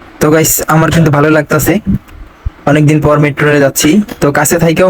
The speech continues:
মেট্রো রেলে যাওয়া হয় নাই, তাই আনন্দ লাগতাছে। এই প্রথম মেট্রো রেলে উঠবো সিঁড়ি দিয়ে, তাই আগে আগে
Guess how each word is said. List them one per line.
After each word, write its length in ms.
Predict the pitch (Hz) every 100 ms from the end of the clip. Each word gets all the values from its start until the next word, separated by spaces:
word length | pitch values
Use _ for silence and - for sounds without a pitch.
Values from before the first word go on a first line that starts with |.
| 165
মেট্রো 180 | 151 160
রেলে 120 | 160 151
যাওয়া 160 | 143 139
হয় 100 | 139
নাই, 80 | 147 262 -
তাই 120 | 135 135
আনন্দ 180 | 135 143 139
লাগতাছে। 320 | 135 135 143 180 - - - - 135
এই 80 | 143
প্রথম 200 | 147 151 143
মেট্রো 200 | 135 139
রেলে 140 | 135 135
উঠবো 180 | 127 131 - - -
সিঁড়ি 180 | - 139
দিয়ে, 120 | 143 139
তাই 100 | 135 131
আগে 100 | 135
আগে 140 | 131